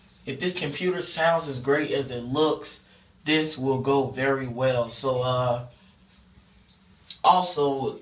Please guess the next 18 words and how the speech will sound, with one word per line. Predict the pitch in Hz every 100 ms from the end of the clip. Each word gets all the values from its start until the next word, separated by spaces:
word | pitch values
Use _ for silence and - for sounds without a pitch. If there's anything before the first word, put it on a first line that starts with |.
| -
the, | 135 123
the | 135 123 -
laptop, | 120 151 160 - 165 151 143 151
it's, | 143 139 - - - _ - - _ -
it's | 143 143 - - _
three | 180 196
screens | - 170 180 175 165 139
is | 131
a | 120
big | 107 135 156 151 -
improvement | 123 113 156 151 127 123
from | - 123
a | 113
lot | 123 123
of | 120
stuff. | - 120 113 127
We | 160
saw, | - 165 151 143